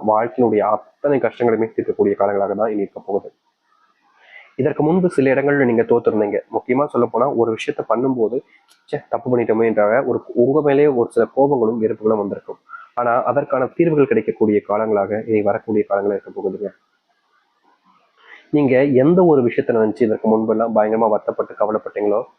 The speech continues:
அதற்கான தீர்வுகள் கிடைக்கக்கூடியதாகவும் உங்களுடைய வாழ்க்கையில் இருக்கும். நீங்க எடுக்கக்கூடிய சின்ன சின்ன முடிவுகளையும் சரி, சின்ன சின்ன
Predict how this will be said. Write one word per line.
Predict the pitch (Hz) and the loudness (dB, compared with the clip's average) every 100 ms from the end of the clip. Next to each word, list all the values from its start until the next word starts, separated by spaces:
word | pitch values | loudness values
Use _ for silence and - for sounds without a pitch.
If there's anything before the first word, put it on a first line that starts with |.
| - _ | -20 _
அதற்கான | - 120 147 139 127 | -8 -4 -2 -2 -2
தீர்வுகள் | - 143 147 135 | 0 2 4 2
கிடைக்கக்கூடியதாகவும் | 107 107 104 107 104 104 107 113 | 2 0 0 2 2 0 -4 -4
உங்களுடைய | 113 110 104 | 0 0 0
வாழ்க்கையில் | 101 104 - 98 | -4 -6 -8 -10
இருக்கும். | - - - _ _ _ _ _ - | -10 -16 -20 _ _ _ _ _ -2
நீங்க | 147 135 139 127 | 0 2 4 4
எடுக்கக்கூடிய | 180 196 - 127 110 117 120 _ - | 4 2 2 2 4 2 -2 _ -4
சின்ன | 190 185 165 | 0 0 2
சின்ன | 143 131 147 | 2 2 2
முடிவுகளையும் | 113 123 120 110 110 123 | 0 0 2 0 0 -2
சரி, | 110 98 - | -2 -2 -2
சின்ன | 143 151 151 | 0 0 2
சின்ன | 127 | 0